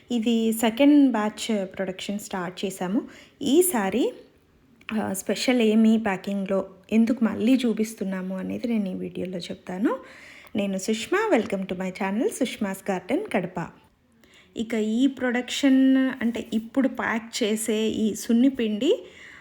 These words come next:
ఆ, స్పెషల్ ఏంటి, ఎందుకు మళ్ళీ సెకండ్ టైమ్ వీడియో సేమ్ పెడుతున్నారు ప్యాకింగ్ వీడియో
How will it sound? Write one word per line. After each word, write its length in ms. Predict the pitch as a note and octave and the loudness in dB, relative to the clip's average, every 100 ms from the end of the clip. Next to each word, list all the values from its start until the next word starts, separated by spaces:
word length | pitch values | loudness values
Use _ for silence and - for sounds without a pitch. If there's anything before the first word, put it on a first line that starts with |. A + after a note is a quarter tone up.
| - | -10
ఆ, 400 | - A3 G#3+ G#3+ G#3 - | -4 -2 -2 -4 -6 -10
స్పెషల్ 480 | - - A3 - C#4+ | -6 0 0 4 4
ఏంటి, 480 | B3+ A#3 A#3 A#3 A3+ - - - | 4 4 2 0 -4 -10 -12 0
ఎందుకు 320 | A3+ B3+ C#4+ | 4 4 4
మళ్ళీ 280 | A#3 G#3+ A#3+ | 2 2 0
సెకండ్ 400 | A#3+ A3 A3+ B3 | 0 -2 0 2
టైమ్ 260 | A3+ A3 A3+ | 2 2 2
వీడియో 340 | G#3+ G#3+ A#3 | 2 2 0
సేమ్ 320 | A#3 G#3+ A3+ | -2 0 2
పెడుతున్నారు 560 | A3 G3 G#3+ G#3 G3 G3+ | 2 -2 -4 -4 -4 -4
ప్యాకింగ్ 420 | G3+ G3 G3+ G3+ | -4 -6 -6 -4
వీడియో 400 | F3+ F3+ G3 G#3+ | -4 -2 -2 -4